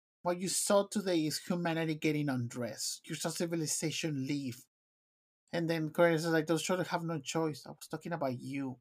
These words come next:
All of your manners, education disappear for you just to stay alive. You need to understand what human beings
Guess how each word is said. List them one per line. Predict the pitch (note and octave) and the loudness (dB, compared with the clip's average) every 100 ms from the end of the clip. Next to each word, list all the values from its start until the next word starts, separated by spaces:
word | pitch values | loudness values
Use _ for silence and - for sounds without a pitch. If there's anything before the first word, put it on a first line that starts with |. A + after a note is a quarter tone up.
| - | -8
All | D3 D#3+ | -4 -2
of | |
your | D#3 C3 | -2 -2
manners, | B2+ C3 B2+ A#2+ G#2+ - C3+ | -2 -4 -4 -6 -8 -10 -10
education | B2+ B2+ B2+ A#2 B2 | -10 -8 -8 -6 -6
disappear | B2+ A#2 C#3 - - B2+ A#2+ | -4 -4 -4 -8 -10 -6 -6
for | - C3+ | -6 -8
you | C3 | -6
just | B2+ A#2+ - | -6 -6 -6
to | B2+ | -10
stay | - C#3 A#2 | -8 -6 -6
alive. | G2+ C3 - - - _ _ _ _ _ _ _ _ _ - | -8 -8 -10 -12 -18 _ _ _ _ _ _ _ _ _ -6
You | E3 | -2
need | F3+ F3 | -2 -2
to | - F3+ | 4 4
understand | D3+ F3 E3+ | 6 2 2
what | D#3+ | 0
human | - F#3 F3+ E3+ | 0 -4 -2 -4
beings | E3+ E3+ D3+ | -2 -2 -4